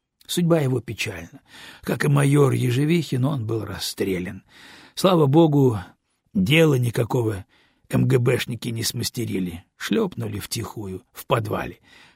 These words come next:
поэтому семьи обоих не пострадали.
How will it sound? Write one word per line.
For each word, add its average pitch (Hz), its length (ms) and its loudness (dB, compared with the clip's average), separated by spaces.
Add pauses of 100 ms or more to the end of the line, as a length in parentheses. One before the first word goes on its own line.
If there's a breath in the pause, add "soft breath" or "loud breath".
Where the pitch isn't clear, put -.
поэтому 160 460 2
семьи 165 560 0
обоих 113 520 -2
не 110 160 -6
пострадали. - 800 -10